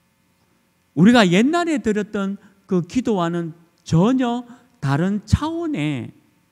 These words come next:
기도입니다. 그래서 여러분들이 그 우주의 능력, 공중 권세 잡은 자의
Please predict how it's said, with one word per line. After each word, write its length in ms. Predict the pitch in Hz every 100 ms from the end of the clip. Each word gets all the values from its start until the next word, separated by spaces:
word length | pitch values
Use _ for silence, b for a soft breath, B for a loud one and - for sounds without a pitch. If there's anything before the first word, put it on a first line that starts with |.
| _
기도입니다. 600 | - 226 156 107 - - _ _ _ _ _ _ _ _ _ _ _
그래서 260 | - 226 226
여러분들이 760 | 240 277 196 165 180 147 110 - b b b b _
그 420 | 180 175 170 175
우주의 580 | - 262 285 - 277 233
능력, 480 | 156 151 180 151 131 - _ _ _ _
공중 560 | - 165 175 196 214 214
권세 360 | 233 269 247 233
잡은 440 | 196 190 190 180
자의 400 | 170 165 196 233